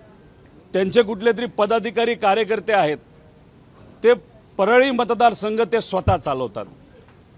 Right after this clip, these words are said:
ती व्यक्ती कोण हे आपल्याला बघावं लागेल. राहिला प्रश्न गीतेंचा, जे आमचे कार्यकर्ते असं ते सांगतात,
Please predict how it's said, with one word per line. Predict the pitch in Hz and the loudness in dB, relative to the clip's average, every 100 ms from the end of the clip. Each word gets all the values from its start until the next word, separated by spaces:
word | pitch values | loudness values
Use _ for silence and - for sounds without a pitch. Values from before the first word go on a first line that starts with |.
| - | -10
ती | 226 | -4
व्यक्ती | 220 - 240 | -2 -2 -6
कोण | - 208 226 240 - - - - - - - | -2 4 4 4 -2 -18 -20 -20 -20 -14 0
हे | |
आपल्याला | 220 196 214 214 | 2 2 4 2
बघावं | 185 170 165 147 | 2 2 0 0
लागेल. | 117 104 - - - - _ _ - | -4 -10 -16 -20 -20 -20 _ _ -10
राहिला | 143 180 220 254 | 2 4 4 2
प्रश्न | 226 196 220 233 247 220 - - - - - _ _ _ - - - - | -2 -6 -4 -2 -2 -4 -10 -20 -20 -20 -20 _ _ _ -20 -20 -20 -10
गीतेंचा, | 139 190 240 240 185 240 233 - - - - - - - - - | -6 0 2 2 2 2 2 0 -16 -20 -20 -20 -20 -20 -20 -10
जे | 151 | -2
आमचे | 202 196 240 | 0 0 0
कार्यकर्ते | 190 190 220 208 214 226 | 2 2 2 -2 -2 -2
असं | 196 214 | -2 -2
ते | 220 | -4
सांगतात, | 220 202 202 202 214 | 0 0 0 0 0